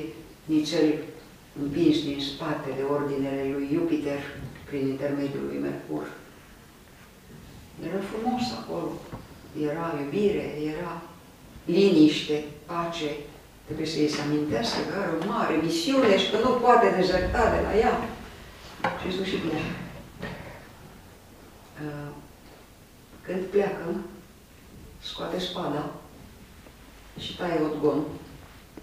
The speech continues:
El cu mâna lui. E gest simbolic, da? El se rupe de această dragoste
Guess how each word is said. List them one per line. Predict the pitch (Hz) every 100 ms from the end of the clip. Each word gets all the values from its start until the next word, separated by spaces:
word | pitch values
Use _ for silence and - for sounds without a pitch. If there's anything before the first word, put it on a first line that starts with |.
| - - - - - - - - - - - 165
El | 170 151 - - -
cu |
mâna | 151 147 147
lui. | 135 - - - - - - - - - 156
E | 147
gest | 160 165
simbolic, | 151 127 120 120 -
da? | 160 185 190 - - - - - - 165
El | 170 185 -
se | - 151
rupe | 151 170 165 175 170 170 - - - -
de | 147
această | 151 156 160 -
dragoste | 139 151 151 143 - 147